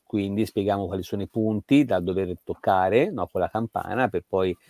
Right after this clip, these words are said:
armonizzare, no? I punti sono, cioè quello, e il punto è, i punti sono, mm, osservabili da un punto di ve-, da un punto di vista, eh, sia della, della Ayurveda, sia dell'M T C, che sarebbe la medicina tradizionale cinese, sia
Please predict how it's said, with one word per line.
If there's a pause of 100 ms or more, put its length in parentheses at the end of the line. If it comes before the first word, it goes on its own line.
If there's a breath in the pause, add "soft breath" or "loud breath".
(140 soft breath)
armonizzare,
no?
I
punti
sono,
cioè
quello, (340 loud breath)
e
il
punto
è,
i
punti
sono,
mm,
osservabili
da
un
punto
di
ve-,
da
un
punto
di
vista, (360 soft breath)
eh,
sia
della,
della
Ayurveda,
sia
dell'M
T
C,
che
sarebbe
la
medicina
tradizionale
cinese, (260 soft breath)
sia